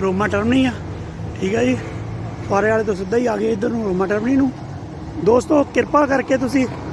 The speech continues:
ਇੱਕ ਮੇਰੀ ਤਕੀਦ ਜ਼ਰੂਰ ਮੰਨਿਓ ਕਿ ਇਹ ਮੇਰੀ ਵੀਡੀਓ ਜਿਹੜੀ ਆ ਵੱਧ ਤੋਂ ਵੱਧ ਸ਼ੇਅਰ ਕਰਿਓ। ਤੇ ਸਿਰਫ ਇਹ ਹੀ ਆ ਕਿ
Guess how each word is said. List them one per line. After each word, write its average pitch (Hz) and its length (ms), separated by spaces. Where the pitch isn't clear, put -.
ਇੱਕ 240 200
ਮੇਰੀ 254 240
ਤਕੀਦ 233 440
ਜ਼ਰੂਰ 214 260
ਮੰਨਿਓ 247 320
ਕਿ 247 140
ਇਹ 269 160
ਮੇਰੀ 247 200
ਵੀਡੀਓ 233 320
ਜਿਹੜੀ 233 280
ਆ 226 120
ਵੱਧ 226 180
ਤੋਂ 285 140
ਵੱਧ 277 160
ਸ਼ੇਅਰ 254 320
ਕਰਿਓ। 247 340
ਤੇ 233 100
ਸਿਰਫ 285 260
ਇਹ 277 220
ਹੀ 277 120
ਆ 277 100
ਕਿ 277 160